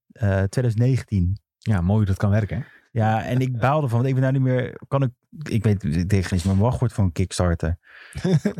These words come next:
Speaker 1: Dus,
Speaker 2: kun je gewoon
Speaker 1: eh,
Speaker 2: opvragen.
Speaker 1: ik
Speaker 2: Je
Speaker 1: zie
Speaker 2: kunt
Speaker 1: Sven
Speaker 2: gewoon,
Speaker 1: echt,
Speaker 2: eh,
Speaker 1: trouwens, even voor de luisteraars, Sven is echt met shock naar me te kijken, want Sven is echt master, master Kickstarter
Speaker 2: Ja, ik
Speaker 1: hier.
Speaker 2: heb gewoon, eh, password vergeten en dan kun je het, eh, kun je het erop vragen.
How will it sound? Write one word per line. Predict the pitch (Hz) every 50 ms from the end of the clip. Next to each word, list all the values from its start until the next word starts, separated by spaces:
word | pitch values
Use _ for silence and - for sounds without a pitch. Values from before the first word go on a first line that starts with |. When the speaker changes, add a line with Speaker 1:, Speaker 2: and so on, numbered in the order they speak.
| 117 -
Speaker 1:
Dus, | - 127 95
Speaker 2:
kun | 147 143
je | 135
gewoon | - 98
Speaker 1:
eh, | 92
Speaker 2:
opvragen. | - - - 123 120 113 104 107
Speaker 1:
ik |
Speaker 2:
Je |
Speaker 1:
zie | 113 127
Speaker 2:
kunt | 127 -
Speaker 1:
Sven | - 131
Speaker 2:
gewoon, | 180 180 180 170
Speaker 1:
echt, | 165 135
Speaker 2:
eh, | 131
Speaker 1:
trouwens, | 131 160 147 147 151
even | 160 160 147
voor | 139 147
de | 147
luisteraars, | 143 156 151 - 151 139
Sven | - 160
is | 160 156
echt | 139 139
met | 127
shock | - - - - 226 233 -
naar | 196 175 160 151
me | 147
te | 131 143
kijken, | - 147 139 127 120
want | - - 156 -
Sven | - 165 160
is | 160 156
echt | 156 151 127
master, | 143 143 151 165 143 - - 143 135 127 131 127
master | 120 127 139 151 139 - 147 123
Kickstarter | - 156 147 - - - 117 107 107 - 110
Speaker 2:
Ja, | 101
ik | 95 98
Speaker 1:
hier. | 113
Speaker 2:
heb | 151 180
gewoon, | - - 156 156 156 156
eh, | 156 151 151 151 147 147 147 151 139 131 - _ _ _ _ _
password | - 151 151 135 139 147 143 -
vergeten | - 127 120 139 143 147 135 - 135
en | 120 127
dan | 127 127 123
kun | - 131
je | 123
het, | 120 - -
eh, | 127
kun | 120 113 113 113 110 110 113
je | - -
het | 120 107
erop | - - 110 -
vragen. | - - 87 87 90 95 - 64 -